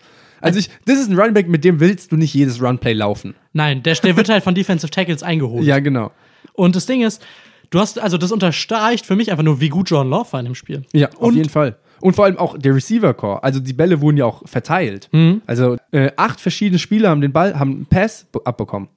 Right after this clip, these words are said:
Speaker 2: Ja.
Speaker 1: Nicht alle haben ihn gefangen, aber
Speaker 2: <laughs>
Speaker 1: er hat acht verschiedene Spieler angeworfen. Das ist schon erstaunlich, erstaunlich viel.
Speaker 2: Auf jeden Fall. Und er ist jetzt nach Favre und Rodgers, er ist der dritte Packers-Quarterback, der ein drei Touchdown-Würfe-Spiel an Thanksgiving hatte. Also,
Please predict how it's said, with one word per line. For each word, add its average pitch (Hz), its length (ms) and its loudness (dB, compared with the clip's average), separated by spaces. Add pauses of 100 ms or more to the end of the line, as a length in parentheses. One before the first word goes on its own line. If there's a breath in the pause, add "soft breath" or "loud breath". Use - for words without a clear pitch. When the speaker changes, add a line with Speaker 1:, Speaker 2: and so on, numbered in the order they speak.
Speaker 2:
Ja. 156 260 0
Speaker 1:
Nicht 135 160 -2
alle 143 100 2
haben 135 100 2
ihn 123 120 -2
gefangen, 185 380 -2 (120)
aber 139 180 2 (100)
Speaker 2:
<laughs> 131 60 -8
Speaker 1:
er 156 100 2
hat 160 200 -2
acht 196 240 -2
verschiedene 190 360 -2
Spieler 190 220 -4
angeworfen. 120 300 -4
Das 117 60 -6
ist - 80 -6
schon 196 360 -2
erstaunlich, 175 640 -2 (180)
erstaunlich 185 440 -2
viel. 151 260 -4 (260 loud breath)
Speaker 2:
Auf 151 140 -4
jeden 196 160 2
Fall. - 140 -4
Und 262 180 2
er 226 100 2
ist 240 160 -4
jetzt 165 240 0
nach 175 320 -2
Favre 196 500 -4
und 147 320 -4 (120)
Rodgers, 143 500 -4
er 156 120 -6
ist 147 100 -4
der 147 100 0
dritte 160 300 -4
Packers-Quarterback, 135 800 -4
der 131 160 -2
ein 127 140 -6 (300 soft breath)
drei 160 380 -2 (920)
Touchdown-Würfe-Spiel 143 880 -2
an 175 180 -4
Thanksgiving 175 560 -2
hatte. 127 240 -10 (560 loud breath)
Also, 196 480 2